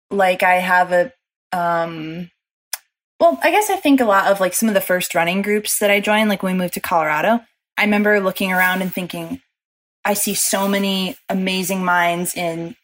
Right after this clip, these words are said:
science and research and medical fields and engineering." And, but I was, like, looking around and realizing I'm not seeing, like, a lot of other people that were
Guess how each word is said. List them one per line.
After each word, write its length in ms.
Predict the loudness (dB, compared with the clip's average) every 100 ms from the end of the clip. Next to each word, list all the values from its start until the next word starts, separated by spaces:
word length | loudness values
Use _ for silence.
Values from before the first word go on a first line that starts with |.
| _
science 840 | -2 0 0 0 0 -2 -2 -4 -4
and 320 | -4 -4 -2
research 580 | -2 0 0 0 -2 -4
and 220 | -2 -2
medical 360 | 0 0 -2 -4
fields 720 | 0 2 4 4 2 -2 -6
and 420 | -4 -6 -4 -8 -12 _ _ _ _ 2
engineering." 960 | 4 6 4 4 4 4 4 2 0
And, 160 | -2 -6 _ -2
but 80 | 4
I 100 | 4
was, 160 | 4 2
like, 180 | 0 0
looking 280 | 0 2
around 340 | 4 2 2 0
and 200 | -2 2
realizing 420 | 4 4 2 -4 -2
I'm 160 | 2
not 160 | 4 2
seeing, 240 | 0 2
like, 100 | 4
a 40 | 4
lot 180 | 2 4
of 80 |
other 200 | 4 2
people 420 | 0 -2 0 2 2
that 200 | 2 2
were 440 | 4 6 6